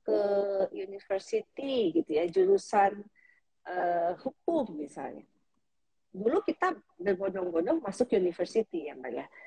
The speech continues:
Tapi nanti anak-anak kita kan semakin pintar. "Why should I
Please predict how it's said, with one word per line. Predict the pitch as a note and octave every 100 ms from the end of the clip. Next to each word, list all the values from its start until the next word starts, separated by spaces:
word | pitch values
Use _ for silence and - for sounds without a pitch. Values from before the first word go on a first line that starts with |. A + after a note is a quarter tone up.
| - -
Tapi | C4 - G#4
nanti | D4+ D#4
anak-anak | - C#4+ - B3 B3+
kita | C#4 F4
kan | C4+
semakin | - C#4+ C#4 C4 -
pintar. | F3 - E3+ D3+ - _ _ _ _ _ _ _ _ _ -
"Why | G3+ E4+ A#4+
should | - F4 D#4+
I | C#4+ C#4 B3+